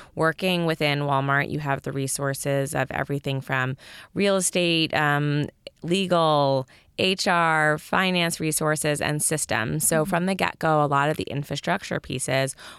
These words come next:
Speaker 1: were already squared away. Um, and yet we were able to focus on the consumer value proposition and just lean into that in a really big way. Um, hiring employees, leveraging recruiting resources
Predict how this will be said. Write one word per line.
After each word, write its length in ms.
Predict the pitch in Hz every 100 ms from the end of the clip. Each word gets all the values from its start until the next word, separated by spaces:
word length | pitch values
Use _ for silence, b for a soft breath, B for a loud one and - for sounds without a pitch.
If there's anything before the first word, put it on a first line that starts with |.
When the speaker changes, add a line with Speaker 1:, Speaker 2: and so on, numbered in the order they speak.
| B
Speaker 1:
were 160 | 151 147
already 360 | 139 131 131
squared 440 | 139 - 131 131 131
away. 480 | 131 - 139 247 - B B
Um, 400 | - 160 147 147 -
and 260 | 165 160 160
yet 200 | 156 -
we 120 | 160
were 80 | 160
able 260 | - 156
to 60 | 151
focus 380 | - 143 139 143
on 160 | 143
the 140 | 139 139
consumer 480 | - 143 151 147 143
value 320 | 131 131 135
proposition 800 | - 127 131 135 127 - 127 123
and 140 | 127
just 180 | 131 131
lean 300 | 135 135 135
into 240 | 131 131 -
that 340 | 117 120 -
in 100 | 120
a 120 | 120
really 240 | 120 117 135
big 280 | 120 123 123
way. 340 | 120 117 127 B B B
Um, 220 | - 127 135
hiring 440 | 151 143 147 147
employees, 520 | 139 - 139 139 139
leveraging 400 | 139 135 135 135
recruiting 500 | 131 - 147 147 147
resources 920 | 143 139 - 139 139 - 139 135 127